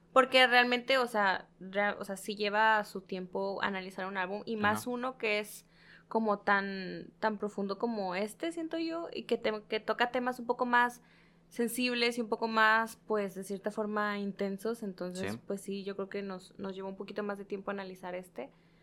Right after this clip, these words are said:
Speaker 1: aparte de que no es un álbum tan, tan cortito, entonces,
Speaker 2: Ah, bueno, sí,
Speaker 1: pues,
Speaker 2: también, eso es un factor.
Speaker 1: Entonces
Speaker 2: Bueno, una rápida introducción al artista, bueno, estamos hablando de Kendrick Lamar, un artista, eh,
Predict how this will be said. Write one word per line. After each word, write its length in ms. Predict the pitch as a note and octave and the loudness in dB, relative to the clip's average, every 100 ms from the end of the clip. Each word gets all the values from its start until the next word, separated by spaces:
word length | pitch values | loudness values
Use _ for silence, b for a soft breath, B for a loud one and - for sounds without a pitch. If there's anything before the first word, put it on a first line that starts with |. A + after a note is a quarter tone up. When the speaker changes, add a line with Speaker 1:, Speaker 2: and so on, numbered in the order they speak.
| b - | b 0
Speaker 1:
aparte 320 | G3+ A3+ C4 | 4 6 6
de 80 | C4+ | 4
que 100 | A3 | 2
no 100 | G3+ | 2
es 100 | G#3 | 2
un 100 | A3 | 0
álbum 300 | G3+ A3 A3 | 2 0 -2
tan, 380 | - F3+ G3+ G#3+ | 0 0 0 0
tan 180 | A3+ A#3 | 0 2
cortito, 540 | B3 A#3+ B3+ C4 D4 - | 0 2 -2 -2 -6 -10
entonces, 280 | G3 G3 F#3+ | -10 -6 0
Speaker 2:
Ah, 160 | G3+ A3 | 2 2
bueno, 200 | G3 F#3+ | 2 -2
sí, 60 | F3+ | -4
Speaker 1:
pues, 100 | F3 | -4
Speaker 2:
también, 320 | F#2+ F#2 G2+ - | -4 -4 -8 -8
eso 80 | F#2 | -8
es 40 | G#2 | -8
un 100 | G2+ | -6
factor. 280 | G2 G2 - - - | -4 -4 -10 -16 -20
Speaker 1:
Entonces 200 | - G2+ | -6 4
Speaker 2:
Bueno, 320 | B2 B2+ - | 6 6 4
una 280 | A2+ C3+ E3+ | 4 8 8
rápida 340 | D#3+ D#3+ E3+ E3+ | 10 8 8 6
introducción 720 | D3 C3 A2 - A#2+ B2+ C#3+ | 8 6 6 6 8 8 4
al 180 | G#2 G#2 | 4 4
artista, 640 | G2 - C3 C3 C#3 D3+ C#3+ | 4 4 0 2 0 0 0
bueno, 160 | C3+ F2 | -4 0
estamos 260 | G2+ G#2+ | 0 2
hablando 240 | G#2+ G#2 G#2+ | 4 6 6
de 100 | F#2 | 6
Kendrick 320 | A2 G#2+ G2 | 4 4 4
Lamar, 460 | F#2+ F#2+ B2+ C#3+ - b b b b | 4 6 4 2 -6 b b b b
un 280 | A2 A#2+ C3 | 0 2 4
artista, 840 | A2 G#2 - A#2+ - - B2+ C3 - | 4 2 2 0 2 6 8 8 4
eh, 600 | G2 F#2+ F#2 F2 E2+ | 2 4 4 2 -2